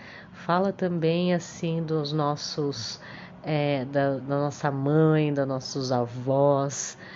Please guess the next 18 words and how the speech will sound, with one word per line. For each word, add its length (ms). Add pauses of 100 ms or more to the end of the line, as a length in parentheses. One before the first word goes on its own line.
(320)
do 80
feminino, 1040
do 100
inconsciente 960
também, 720 (840)
é, 340
das 240
nossas 520
memórias. 1120 (1120)
E, 340 (840)
nesse 340
momento, 720
a 60
lua 260
cheia 500
reflete 1120
o 160
auge 640